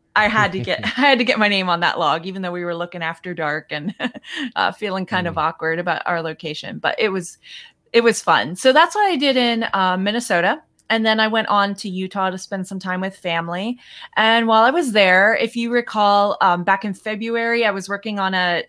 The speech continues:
Speaker 1: it was called a Towns Around Here challenge. Again, pre-moratorium. Um, you had to find a cache in one of each of the towns that the cache owner chose in his county. And I went for a cache, D N F'd it, and never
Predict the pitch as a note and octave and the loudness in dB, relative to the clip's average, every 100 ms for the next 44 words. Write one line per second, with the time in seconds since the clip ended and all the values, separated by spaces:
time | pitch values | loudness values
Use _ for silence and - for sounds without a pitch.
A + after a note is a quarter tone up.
0 | _ - F#3 - - F#3+ F3 G3 G3+ G#3 | _ -12 -12 -10 -6 -6 -6 -2 -2 -2
1 | A3 G#3+ A3 G3 F#3+ F#3 F#3+ E3+ E3+ F#3 | 0 0 0 -2 -4 -2 -2 -2 -2 -4
2 | - - - G#3+ G#3 F#3 G#3 G#3+ G3+ G3 | -10 -16 -6 0 2 2 0 -4 -2 -2
3 | F#3+ - F#3 F3+ F3+ F#3 G#3 - _ _ | -4 -4 0 0 0 -2 -4 -8 _ _
4 | _ - F3+ F3+ F#3 F#3+ G3 F#3 F#3+ F#3+ | _ 0 2 4 2 0 -2 -2 -4 -4
5 | F3+ - F3+ F3+ - F#3 F3+ F3 E3+ F3 | -4 -2 0 0 -2 -4 -4 -6 -10 0
6 | F#3+ F#3+ F3+ F#3 F#3 - F3 F3+ F#3 F#3+ | 0 2 -2 -4 -6 -8 -8 -8 -2 0
7 | F#3+ F#3+ F3+ F#3 - F3 F3 F#3 F#3 A3 | -2 -6 -6 -8 -4 -6 -6 -8 -6 -6
8 | - F3 E3 F#3 F#3 E3+ F3 - D#3+ E3 | -4 -4 -4 -6 -10 -10 -12 -12 -8 -8
9 | - F3 G#3 _ - - B3 - G#3+ G#3+ | -8 -12 -12 _ -20 -18 -8 0 0 2
10 | - G3+ G3 G3 G3 G3+ - _ _ _ | 4 4 4 2 0 -4 -12 _ _ _
11 | _ _ F#3+ G#3 C4 - E4 E4 E4 A3+ | _ _ -4 0 0 -2 -2 -2 0 0
12 | F#3 F3+ F#3 - - _ _ _ F#3+ A3 | 2 2 -2 -12 -16 _ _ _ -12 -4
13 | B3+ D4+ B3 F#3+ - F#3+ F3 - - - | -2 2 2 0 -4 -4 -4 -4 -10 -6
14 | G3+ G3+ G#3 G#3+ A3 A3 B3 B3 | -4 -2 -2 0 0 0 0 -2